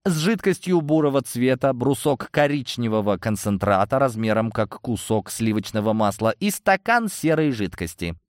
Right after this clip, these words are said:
«Это что такое?» — не понял я, взяв ложку и ковыряясь в тарелке.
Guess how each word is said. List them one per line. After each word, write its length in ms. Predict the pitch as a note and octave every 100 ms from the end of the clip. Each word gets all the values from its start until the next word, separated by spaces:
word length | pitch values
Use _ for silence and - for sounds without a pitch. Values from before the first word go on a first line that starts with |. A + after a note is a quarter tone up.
| -
«Это 460 | A#2+ A#2 A2+ G#2+ G2+
что 180 | -
такое?» — 480 | D3 A2+ C3+ G#2 E2 G2
не 160 | A2+
понял 340 | G2+ G#2 G2 G2
я, 300 | A#2 D3+ B2
взяв 280 | G#2 F#2
ложку 420 | A#2+ E3 F3 - F3+
и 160 | B2+
ковыряясь 640 | A2 A#2 G#2+ A2 B2 A2+ -
в 100 | -
тарелке. 580 | A#2 F#2+ F2 - D2